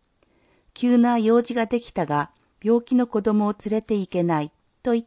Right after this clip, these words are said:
た場合に、お子さんを施設でお預かりします。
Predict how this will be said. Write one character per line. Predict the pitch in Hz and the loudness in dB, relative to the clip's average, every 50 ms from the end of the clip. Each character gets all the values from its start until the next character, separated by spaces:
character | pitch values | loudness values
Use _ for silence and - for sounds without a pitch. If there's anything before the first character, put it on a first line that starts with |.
| _ _ | _ _
た | - 226 220 | -4 -4 -2
場 | 208 220 214 214 | 0 0 0 0
合 | 214 | 0
に、 | 214 214 208 202 196 190 196 208 - _ _ _ _ _ _ _ _ _ - | 0 -2 -2 -2 -2 -4 -6 -6 -8 _ _ _ _ _ _ _ _ _ -10
お | 185 | -6
子 | - - 240 | 0 0 0
さ | 226 - 220 208 | 2 2 2 2
ん | 202 202 190 | 2 2 0
を | 185 185 - - | -2 -4 -6 -10
施 | - - - | -14 -10 -8
設 | - 262 - - _ | -8 -8 -8 -6 _
で | - 156 - - _ - | -4 -4 -4 -6 _ -2
お | 147 170 | 0 0
預 | 196 196 - 196 - | 0 0 -4 -6 -6
か | 175 165 | -4 -4
り | 156 147 | -4 -6
し | - - 139 127 | -6 -6 -4 -4
ま | 127 139 | -4 -4
す。 | - - - - _ | -8 -12 -20 -20 _